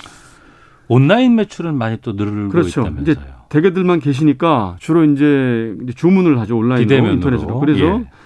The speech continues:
Speaker 2: 그 온라인몰 이용자가 급격히 늘어서 마켓컬리라는 몰은 주말 사이에 주문 수가 진-, 그 전주보다 삼십사 퍼센트 늘었고요.
Speaker 1: 네.
Speaker 2: 그리고 이제 그 대형 마트들도 다 매출이 줄었는데, 오히려 그 저 이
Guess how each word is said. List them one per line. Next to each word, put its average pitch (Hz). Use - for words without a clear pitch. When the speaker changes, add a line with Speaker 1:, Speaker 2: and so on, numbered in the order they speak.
Speaker 2:
그 131
온라인몰 175
이용자가 156
급격히 151
늘어서 123
마켓컬리라는 143
몰은 120
주말 147
사이에 131
주문 127
수가 117
진-, 147
그 147
전주보다 151
삼십사 151
퍼센트 135
늘었고요. 107
Speaker 1:
네. 95
Speaker 2:
그리고 160
이제 151
그 139
대형 165
마트들도 139
다 -
매출이 143
줄었는데, 135
오히려 131
그 123
저 113
이 113